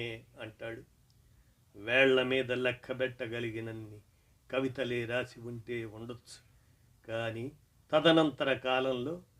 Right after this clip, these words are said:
తన ఆకాంక్షలు, ఆశయాలు కేవలం భ్రమలుగా తేలిపోయాయని, తానొక భగ్న స్వప్నమై మిగిలానని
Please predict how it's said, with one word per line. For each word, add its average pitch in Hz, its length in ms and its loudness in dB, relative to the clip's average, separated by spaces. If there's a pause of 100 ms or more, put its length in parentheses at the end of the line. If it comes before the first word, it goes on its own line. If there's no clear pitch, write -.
(380)
తన 143 120 2 (160)
ఆకాంక్షలు, 151 800 6 (180)
ఆశయాలు 131 640 2 (400)
కేవలం 139 480 2
భ్రమలుగా 117 580 -2
తేలిపోయాయని, 127 960 -4 (640)
తానొక 143 380 4 (300)
భగ్న 135 420 0 (100)
స్వప్నమై 127 800 -2
మిగిలానని 127 720 -4